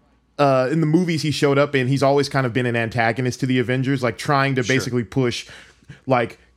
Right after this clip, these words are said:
Speaker 1: government control of the Avengers and stuff like that. And I think, yeah, he totally would take matters into his own hands and be like,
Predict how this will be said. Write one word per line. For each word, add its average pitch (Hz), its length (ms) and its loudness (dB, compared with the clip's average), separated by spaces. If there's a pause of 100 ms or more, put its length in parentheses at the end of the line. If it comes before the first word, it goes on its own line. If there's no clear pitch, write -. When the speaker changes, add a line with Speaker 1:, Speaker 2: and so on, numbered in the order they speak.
(120)
Speaker 1:
government 151 480 2
control 135 520 0
of 120 80 -2
the 127 100 2
Avengers 123 400 -2
and 120 80 -4
stuff 123 160 -2
like 123 140 0
that. 123 160 2
And 120 100 -4
I 123 60 0
think, 131 340 -6
yeah, 143 240 0
he 143 180 -4
totally 143 360 0
would 127 140 0
take 135 180 0
matters 123 320 0
into 123 160 -2
his 110 100 -2
own 117 160 -4
hands 113 320 -2
and 107 80 -6
be 113 100 -2
like, 107 200 -2